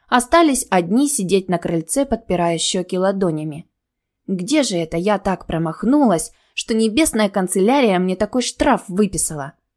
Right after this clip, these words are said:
«Шашлык будешь?» Никита протягивает мне шампур с ароматным поджаренным мясом. Я оглядываюсь на так и не разожжённый мангал – и вопросительно смотрю на сына. «Так чё добру пропадать?»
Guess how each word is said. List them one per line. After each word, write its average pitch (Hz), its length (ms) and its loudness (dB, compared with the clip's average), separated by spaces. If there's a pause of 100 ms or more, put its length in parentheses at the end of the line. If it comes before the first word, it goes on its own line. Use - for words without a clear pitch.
(600)
«Шашлык 220 540 0
будешь?» 175 560 -2 (440)
Никита 196 400 2
протягивает 180 720 2
мне 175 160 0
шампур 180 420 -4
с - 100 -6
ароматным 170 500 -2
поджаренным 165 580 -4
мясом. 160 520 -6 (1040)
Я 180 300 4
оглядываюсь 170 640 0
на 165 120 0
так 170 280 -2
и 175 80 0
не 170 140 2
разожжённый 170 640 -2
мангал – 160 560 0 (320)
и 226 100 4
вопросительно 240 640 2
смотрю 240 380 2
на 262 160 2
сына. 151 480 -4 (680)
«Так - 180 -8
чё 269 160 4
добру 208 320 2
пропадать?» 160 580 0